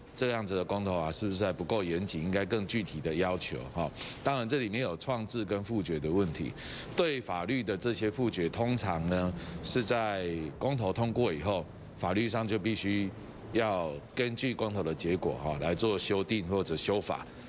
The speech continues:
啊，那这部分可能疑义比较少，但是对于创制的这一部分，可能就会空间比较大，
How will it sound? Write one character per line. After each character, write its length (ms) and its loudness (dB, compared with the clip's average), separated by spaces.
啊， 160 0
那 140 2
这 160 0
部 140 0
分 160 0
可 100 -10
能 180 -8
疑 220 0
义 60 0
比 80 -10
较 160 0
少， 200 -4
但 160 2
是 100 -2
对 280 2
于 240 -4
创 340 -2
制 180 -2
的 140 0
这 160 2
一 80 2
部 160 -2
分， 220 2
可 140 -4
能 140 -4
就 120 2
会 200 2
空 200 2
间 140 4
比 80 0
较 220 2
大， 260 0